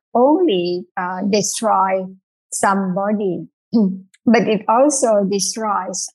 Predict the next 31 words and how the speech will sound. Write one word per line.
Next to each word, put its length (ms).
all 320
the 180
family 680
as 260
well. 380
So 260
I 180
think 420
the, 400
this 380
is 60
why, 520
uh, 360
why 380
I 40
have 320
to, 440
to 120
survive 800
and 180
work 240
very 300
hard 380
and 180
<clears throat> 560
support 580
all 280
of 160
my 160
children 540
to 120